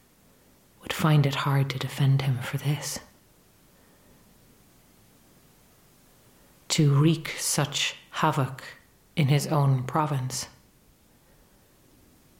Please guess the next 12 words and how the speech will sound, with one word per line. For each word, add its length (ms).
to 100
cause 460
such 400
destruction, 760
and 280
do 160
nothing. 520
It 140
was 400
with 540
great 720
resistance 960